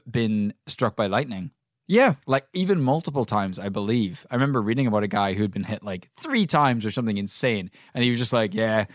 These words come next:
Speaker 1: my fingernails don't grow back anymore."
Speaker 2: That's crazy. You, it's, there's something cool. I think it's, you can see people who have been electrocuted really badly before, and it's like,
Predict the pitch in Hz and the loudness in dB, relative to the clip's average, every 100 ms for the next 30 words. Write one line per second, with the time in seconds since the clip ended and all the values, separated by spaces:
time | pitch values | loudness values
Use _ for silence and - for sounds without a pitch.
0 | - - 139 135 117 113 113 113 113 - | -16 -6 -4 -2 -2 0 0 2 0 0
1 | 113 113 113 104 98 98 117 110 110 110 | -2 -2 -2 0 -2 -2 -2 -2 -2 0
2 | 113 110 _ _ _ _ 160 156 - 131 | 0 -2 _ _ _ _ -2 0 0 -2
3 | 127 120 120 - _ _ - 165 139 139 | 0 -2 -4 -8 _ _ -2 -2 -2 -6
4 | 156 - 151 127 202 190 143 - 165 143 | -6 0 0 2 0 -2 -4 0 2 2
5 | 135 - 127 185 196 156 131 - - 123 | -2 -6 -2 -2 -2 -2 -2 -4 -8 -8
6 | - 120 160 147 - 143 135 131 143 135 | -6 -6 -4 -6 -6 -4 -2 -2 -2 -2
7 | 120 135 123 123 131 _ - 135 135 - | -2 -4 -2 -4 -8 _ -8 -2 -2 -2
8 | 131 135 120 127 120 127 123 113 110 131 | -4 -2 -2 -4 -2 -4 -4 -10 -10 -8
9 | 123 123 123 - 139 120 117 - | -6 -6 -6 -8 -8 -10 -12 -18